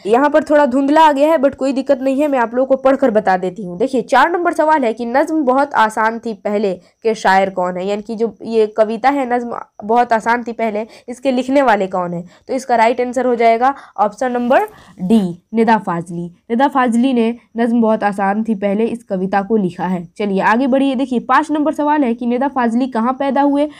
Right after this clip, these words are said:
तो निदा फाजली की पैदाइश हुई थी ग्वालियर में। Option number C हो गया आप लोग का सही जवाब। ये भी क्वेश्चन मैं आप लोग को कराई थी और देखिए पूछ भी दिया गया है, लगभग क्वेश्चन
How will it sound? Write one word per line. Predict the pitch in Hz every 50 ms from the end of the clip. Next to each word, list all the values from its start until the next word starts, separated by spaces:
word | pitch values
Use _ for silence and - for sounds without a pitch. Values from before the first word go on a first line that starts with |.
| - - _ _
तो | 254
निदा | 247 247 254 247 262
फाजली | 269 269 262 254 226 240 247 240
की | 254 254
पैदाइश | 233 233 226 226 226 233 240 240 254
हुई | 254 254
थी | 240 269 240 202 190 - - _ -
ग्वालियर | 196 196 208 202 196 202 208 202 196 196 202 214
में। | 220
Option | 226 247 240 - 190 190 - 220 220
number | 220 214 214 208 190
C | 196 247 247 247
हो | 247 233
गया | 226 233 214
आप | 214 196 220
लोग | 226 226
का | 247 262
सही | 254 262 190 190 196 196
जवाब। | 190 202 202 220 220 233 233 - - _ _
ये | 208 220
भी | 214 262
क्वेश्चन | 254 254 247 240 - 240 240
मैं | 233 233
आप | 226 220 -
लोग | 220 226
को | 226 208 202
कराई | - 202 202 208 208 220
थी | - 262 262
और | 240 214
देखिए | 190 196 202 202 240 240
पूछ | 240 - 202 214 -
भी | 214 214 226
दिया | 196 226 233 226
गया | 226 220 226 226
है, | 226 233 240 - - _ _
लगभग | 233 262 262 262 254 294 339
क्वेश्चन | 330 - 277 262 240 - 285 294 302